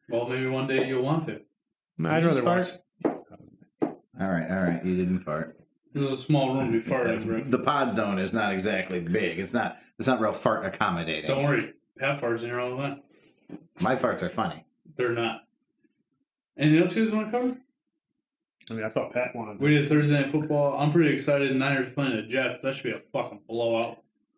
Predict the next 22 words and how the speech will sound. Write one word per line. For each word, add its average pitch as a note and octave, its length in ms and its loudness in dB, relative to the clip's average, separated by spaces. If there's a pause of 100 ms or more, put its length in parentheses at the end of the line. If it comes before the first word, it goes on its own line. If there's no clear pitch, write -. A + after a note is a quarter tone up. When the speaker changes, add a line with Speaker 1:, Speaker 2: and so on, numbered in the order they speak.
(160)
Speaker 2:
Oof, A#2+ 140 -4 (320)
not A2 100 -12
if B2 120 -12
you A2 100 -8
watch A2+ 400 -2
the G#2+ 100 -16
Niners' A2 300 -6
first G#2 280 -10
game. A2+ 360 -8 (120)
Speaker 1:
Listen, G3 300 4
man, G3+ 220 6
Speaker 3:
Ooh. D#3+ 680 6
Speaker 1:
it A#2+ 40 4
was A2+ 140 0
week D3+ 300 6
one, C#3+ 280 2
dude. C3+ 140 2
It C3+ 40 2
was B2+ 100 0
a A#2+ 80 -8
little C3+ 220 0
rough. B2+ 320 0